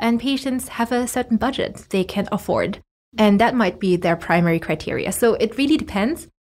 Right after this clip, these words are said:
But the nice thing about what I just said is that our solution works for all of them. And that's, that's kind of, you know, the magic behind it.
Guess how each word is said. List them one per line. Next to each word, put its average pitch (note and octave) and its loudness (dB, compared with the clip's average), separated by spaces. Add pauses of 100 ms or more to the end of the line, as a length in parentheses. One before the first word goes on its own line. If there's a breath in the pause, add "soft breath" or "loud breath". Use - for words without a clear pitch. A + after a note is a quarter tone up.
(140)
But G#3+ 2
the A3 8
nice A3+ 4
thing C#4 -4
about A3 4
what G3 2
I F#3+ 2
just F#3 -6
said F3 -2
is F3+ -6
that E3+ 0
our F#3 2
solution F#3+ 0
works E3+ 0
for E3+ 2
all E3+ 0
of F3 -4
them. B3+ -2 (300)
And F#3+ 2
that's, F#3 0 (100)
that's F3 0
kind F#3 -2
of, E3+ -2 (200)
you F#3 -6
know, E3+ -2 (240)
the F3 -2
magic D3+ 0
behind E3 -2
it. - -6